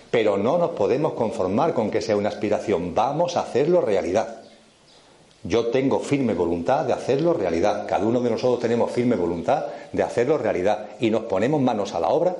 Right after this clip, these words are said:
para que sea realidad. A esa perseverancia se refería Jesús de Nazaret. A esa voluntad es a la que me estoy refiriendo yo. La aspiración hay que convertirla en realidad.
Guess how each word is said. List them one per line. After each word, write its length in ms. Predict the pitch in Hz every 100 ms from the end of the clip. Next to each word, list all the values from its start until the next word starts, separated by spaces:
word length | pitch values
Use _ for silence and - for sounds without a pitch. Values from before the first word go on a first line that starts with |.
| -
para 220 | 101 90
que 80 | -
sea 300 | - 135 180 - - -
realidad. 440 | 87 85 76 80 - - - - - - - - - - - - - -
A 120 | 98
esa 180 | 98 127
perseverancia 680 | 123 - 104 104 131 -
se 140 | 95 92
refería 400 | 90 - 92 98
Jesús 240 | 92 110
de 80 | 95
Nazaret. 640 | 110 - 135 117 - - - - - -
A 100 | 90
esa 200 | 110 143
voluntad 560 | 120 107 98 87 123 - - - - -
es 100 | 107
a 60 |
la 100 | 107
que 60 | 104
me 100 | 98
estoy 160 | - 104
refiriendo 500 | 101 98 95 92 82
yo. 180 | 80 - - - -
La 100 | 98
aspiración 680 | - 98 82 - 113 147 156 - -
hay 120 | 104
que 120 | 101
convertirla 640 | - 80 78 - 113 110 113 - -
en 180 | - 104
realidad. 380 | 98 92 73 -